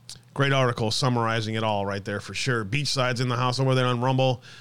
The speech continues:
as well as Glenn and Sausage Launcher. Much love, uh, everyone over there on Rumble. Thanks for being here today, guys. How you doing, Twitch crowd? We have to use private rights.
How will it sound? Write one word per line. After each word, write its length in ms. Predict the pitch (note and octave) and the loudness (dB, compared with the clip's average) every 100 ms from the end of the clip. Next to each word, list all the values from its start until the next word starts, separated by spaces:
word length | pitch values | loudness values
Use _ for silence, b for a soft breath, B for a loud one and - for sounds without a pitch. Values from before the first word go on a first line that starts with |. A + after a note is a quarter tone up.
| B | B
as 100 | - | -2
well 140 | B2 | 0
as 120 | C3 | 0
Glenn 240 | A2+ C3 C3+ | 0 2 2
and 100 | A#2 | 0
Sausage 380 | C3+ C3 C3+ B2+ | 0 2 2 2
Launcher. 280 | C#3 C3+ | 0 2
Much 220 | C3+ C#3 B2+ | 2 2 2
love, 320 | B2 G#2+ G2+ | 0 0 -2
uh, 160 | A2+ A2 | -4 -4
everyone 280 | B2 B2+ B2 | -2 -2 -2
over 160 | B2 | -2
there 100 | B2 | -2
on 120 | A#2 | -2
Rumble. 180 | B2 B2 | -4 -4
Thanks 160 | D3 C3+ | -4 -4
for 60 | A#2 | -2
being 120 | B2+ | -2
here 60 | |
today, 200 | A#2+ A#2+ | -2 -2
guys. 440 | A#2+ B2+ D3 C#3+ - B B B B B B B B - | 0 0 0 -2 -8 B B B B B B B B -6
How 60 | G3 | 0
you 60 | |
doing, 160 | G3 E3 | 2 2
Twitch 240 | C#3 E3 | 2 2
crowd? 280 | - D#3+ D#3+ | 4 4 6
We 80 | D#3+ | 4
have 100 | D3 | 4
to 80 | D#3 | 2
use 180 | D3+ | 2
private 380 | C3 D#3 D3 D3+ | 2 2 4 2
rights. 560 | C3+ D3 D3 - - | 2 2 2 -2 -4